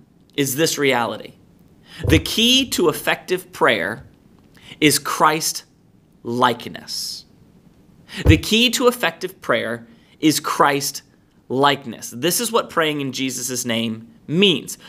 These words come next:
The worst thing God could do for most Christians is to answer selfish prayers.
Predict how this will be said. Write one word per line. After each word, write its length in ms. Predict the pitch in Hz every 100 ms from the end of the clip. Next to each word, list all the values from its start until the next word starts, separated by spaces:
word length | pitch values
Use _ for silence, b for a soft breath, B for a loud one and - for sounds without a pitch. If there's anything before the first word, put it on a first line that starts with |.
| B
The 80 | 160
worst 420 | 151 214 240 -
thing 260 | 220 185 143
God 340 | 165 170 160
could 200 | 165 127
do 400 | 156 156 135 135
for 280 | - - 147
most 300 | 151 156 -
Christians 560 | 196 - - 120 120 - B
is 120 | 143
to 180 | - 151
answer 560 | - 175 175 - 127 127 B
selfish 680 | - - 175 135 123 117 - _ -
prayers. 640 | 185 170 107 - - -